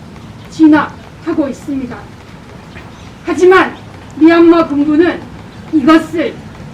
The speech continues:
은폐하고 조작하려 하고 있습니다. 우리는 미얀마 군부의 시민 학살에 분노하며 미얀마 군부와 경찰, 언론을 강력히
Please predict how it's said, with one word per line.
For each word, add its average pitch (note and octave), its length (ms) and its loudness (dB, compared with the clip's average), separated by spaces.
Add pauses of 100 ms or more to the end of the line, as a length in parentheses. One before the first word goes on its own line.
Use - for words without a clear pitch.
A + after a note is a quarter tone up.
(160)
은폐하고 D#4 800 2 (540)
조작하려 D4+ 1040 -2 (280)
하고 C4 400 -6
있습니다. B3 560 -10 (1600)
우리는 F#4 480 4
미얀마 F#4 600 4
군부의 E4+ 560 4
시민 G4 440 2
학살에 E4+ 600 -2
분노하며 D4+ 880 2 (1120)
미얀마 D4+ 560 2
군부와 D4 640 2 (120)
경찰, C4+ 540 -10 (680)
언론을 E4+ 800 4 (240)
강력히 D#4+ 880 2